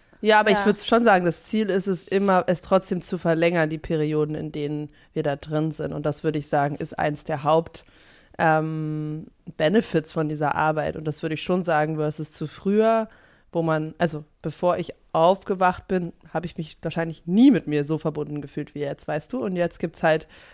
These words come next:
Speaker 1: also dass es immer wieder rausgeht, das Leben einen rauszieht, auf jeden Fall. Aber ich würd schon sagen, dass das Ziel ist,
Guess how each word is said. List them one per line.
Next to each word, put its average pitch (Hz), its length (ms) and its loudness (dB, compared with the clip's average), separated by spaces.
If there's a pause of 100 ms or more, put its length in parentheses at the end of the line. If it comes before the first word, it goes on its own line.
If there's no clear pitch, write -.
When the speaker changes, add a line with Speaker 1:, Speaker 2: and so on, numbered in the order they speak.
(280)
Speaker 1:
also 170 140 2
dass 170 180 0
es - 80 -8
immer 208 180 4
wieder 165 240 6
rausgeht, 226 540 2
das 190 120 -6
Leben 190 200 -2
einen 170 160 -2
rauszieht, 170 580 0
auf 165 140 -4
jeden 160 240 -4
Fall. 196 320 0
Aber 247 100 4
ich 196 100 -2
würd - 140 -10
schon 196 180 0
sagen, 185 200 2
dass 165 100 -8
das - 200 -10
Ziel 196 260 -4
ist, 175 320 -4